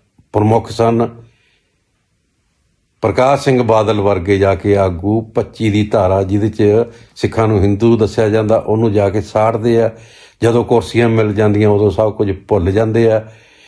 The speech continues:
ਤੇ ਫਿਰ ਸਿੱਖ ਪ੍ਰਧਾਨ ਮੰਤਰੀ ਬਣਦਾ ਦੇਸ਼ 'ਚ ਮਨਮੋਹਨ ਸਿੰਘ, ਉਹ ਆਨੰਦ ਮੈਰਿਜ ਐਕਟ ਨੂੰ ਲਾਗੂ ਕਰਦਾ। ਹੋਰ ਸਟੇ-,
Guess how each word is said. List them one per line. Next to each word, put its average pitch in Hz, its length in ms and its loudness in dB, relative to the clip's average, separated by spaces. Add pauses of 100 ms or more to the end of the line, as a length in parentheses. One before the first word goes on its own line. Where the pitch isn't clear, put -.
(220)
ਤੇ 131 120 2
ਫਿਰ 123 440 0 (580)
ਸਿੱਖ 156 400 -4
ਪ੍ਰਧਾਨ 120 400 0
ਮੰਤਰੀ 101 420 2
ਬਣਦਾ 101 360 0
ਦੇਸ਼ 95 360 -2
'ਚ 95 220 -2 (300)
ਮਨਮੋਹਨ 107 360 2
ਸਿੰਘ, 104 260 0
ਉਹ 113 200 0
ਆਨੰਦ 107 300 2
ਮੈਰਿਜ 104 320 0
ਐਕਟ 98 220 -2
ਨੂੰ 95 240 -2
ਲਾਗੂ 104 360 0
ਕਰਦਾ। 107 540 0 (540)
ਹੋਰ 117 160 2
ਸਟੇ-, 107 400 -2